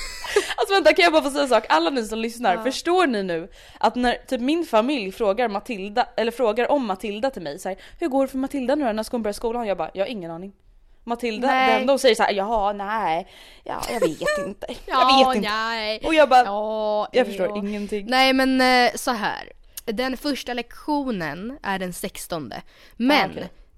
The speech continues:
Speaker 2: eh, det är en så kallad info-, inspo-, träff slash dag slash guidad
Speaker 1: Inspo?
Speaker 2: tur. Nej, men jag vet inte. De vill att man ska komma dit och heja på varandra och lära sig hitta och det är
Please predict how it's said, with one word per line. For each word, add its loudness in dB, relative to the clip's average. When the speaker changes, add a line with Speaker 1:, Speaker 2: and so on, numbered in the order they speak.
Speaker 2:
eh, -4
det -2
är 2
en -6
så -12
kallad -2
info-, -4
inspo-, -4
träff -4
slash -6
dag -4
slash -6
guidad 2
Speaker 1:
Inspo? 0
Speaker 2:
tur. -6
Nej, -12
men -6
jag -8
vet -12
inte. -10
De -2
vill 0
att -6
man -6
ska -12
komma -8
dit -8
och -8
heja -4
på -8
varandra -4
och -10
lära -2
sig -10
hitta -2
och -4
det -4
är -8